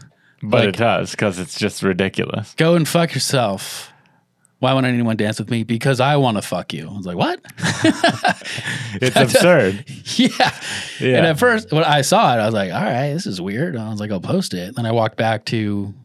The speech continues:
Speaker 2: the car. And, like, within twelve minutes, I had, like, two thousand likes. You couldn't
Speaker 1: Uh-huh.
Speaker 2: see views back then. I was like, "Holy shit." That was, like, by far the most I'd gotten.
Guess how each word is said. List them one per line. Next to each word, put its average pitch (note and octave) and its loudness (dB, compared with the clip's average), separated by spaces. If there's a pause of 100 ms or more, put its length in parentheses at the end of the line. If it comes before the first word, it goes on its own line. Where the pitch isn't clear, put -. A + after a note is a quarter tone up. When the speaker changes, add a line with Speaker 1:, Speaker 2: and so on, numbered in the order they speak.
(100)
Speaker 2:
the G#2+ -4
car. A2 2 (500)
And, G#2+ -6
like, G#2 -2
within G#2+ -2
twelve G#2+ 0
minutes, G#2+ -4
I G2+ -2
had, G2 -4
like, F2 -8
two C3 -2
thousand G#2 -2
likes. - -2 (140)
You B2 -2
couldn't D3+ 2
Speaker 1:
Uh-huh. B2+ 0
Speaker 2:
see B2 2
views A2+ 0
back F2 -6
then. F2+ -6 (380)
I C3 -4
was A2+ -2
like, F2 -4
"Holy A#3 2
shit." - 0
That C#3+ 0
was, C#3 2
like, G#2 -2
by A#2 2
far G#2+ 2
the F#2+ -2
most F#2+ -2
I'd F2 -4
gotten. F#2+ -6